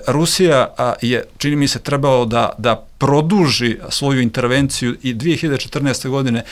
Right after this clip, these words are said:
ne samo na Krim, nego da to bude čitav ovaj prostor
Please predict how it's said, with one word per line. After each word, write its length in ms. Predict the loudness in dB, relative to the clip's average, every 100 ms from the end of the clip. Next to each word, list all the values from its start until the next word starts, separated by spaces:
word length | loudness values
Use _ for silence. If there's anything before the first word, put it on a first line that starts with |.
| -12
ne 260 | -2 2 4
samo 320 | 2 0 2
na 100 | 0
Krim, 380 | -2 -2 0 -2 -6 -18 -12
nego 440 | 0 2 2 2 2
da 160 | 0 -2 -6 -8
to 80 | -4
bude 180 | -4
čitav 280 | -2 -2 2
ovaj 160 | 4 2
prostor 500 | 2 0 0 0 -2